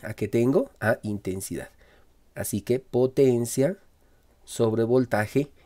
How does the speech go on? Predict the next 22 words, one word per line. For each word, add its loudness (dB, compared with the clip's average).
intensidad. -8
Y 10
ahí 10
tengo 8
ya 10
las 6
tres 6
únicas 2
ecuaciones 4
que 2
tengo 4
de 4
intensidad 2
o 6
de 4
amperaje. -2
Nos 6
vamos 6
con 6
lo 4
que 6
es -2